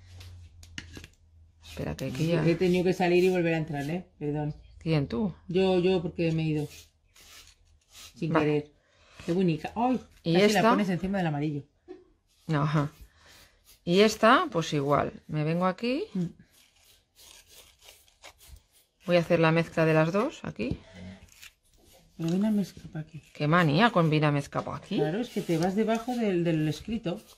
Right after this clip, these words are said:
Speaker 1: Pues su, ah, yo es que el escrito no lo veo.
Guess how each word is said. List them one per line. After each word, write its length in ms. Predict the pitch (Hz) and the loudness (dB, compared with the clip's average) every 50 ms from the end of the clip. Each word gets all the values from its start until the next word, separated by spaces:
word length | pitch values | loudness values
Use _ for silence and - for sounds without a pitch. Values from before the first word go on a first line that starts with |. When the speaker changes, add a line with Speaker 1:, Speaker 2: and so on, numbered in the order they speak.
| - - - | -18 -4 0
Speaker 1:
Pues 160 | 180 175 170 | 2 2 2
su, 800 | - - 226 - - - - - - - - - 185 170 160 - | 0 -8 -12 -12 -12 -12 -10 -10 -10 -8 -4 -4 -2 -2 -2 -2
ah, 220 | - 147 147 165 180 | 0 2 4 4 4
yo 100 | 156 151 | 2 0
es 60 | - | 0
que 100 | - - | 0 -2
el 60 | 165 156 | -2 -2
escrito 280 | - - 160 156 165 156 | -2 -6 -6 -2 0 0
no 100 | 151 147 | 2 2
lo 120 | 147 143 | 2 2
veo. 260 | 175 233 269 311 - | 2 2 0 -2 -4